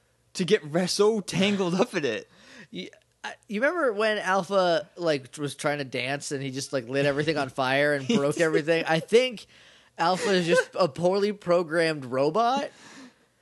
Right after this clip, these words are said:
Speaker 2: And so, like, moving too quick freaks him out, and then he just
Speaker 1: Right. <laughs>
Speaker 2: starts spinning. And next thing you know, he's tangled up in paper,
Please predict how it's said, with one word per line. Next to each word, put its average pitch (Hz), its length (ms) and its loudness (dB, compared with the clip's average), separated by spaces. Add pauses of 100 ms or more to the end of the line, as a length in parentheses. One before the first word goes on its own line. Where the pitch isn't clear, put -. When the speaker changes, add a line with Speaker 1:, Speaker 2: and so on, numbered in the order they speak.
(240)
Speaker 2:
And 170 140 2
so, 196 240 4
like, 180 380 0
moving 220 560 0
too 233 240 0
quick 226 400 2 (220)
freaks - 440 -4
him 196 140 -2
out, 160 420 2
and 165 160 4
then 160 160 2
he 170 140 2
just 175 140 2
Speaker 1:
Right. 233 60 4
<laughs> - 0 -
Speaker 2:
starts 180 280 0
spinning. 220 840 0 (800)
And 143 80 -8
next 175 220 2
thing 190 120 0
you 175 80 -6
know, 175 120 2
he's 151 160 -4
tangled 226 440 0
up 208 160 2
in 175 120 -6
paper, 143 580 -2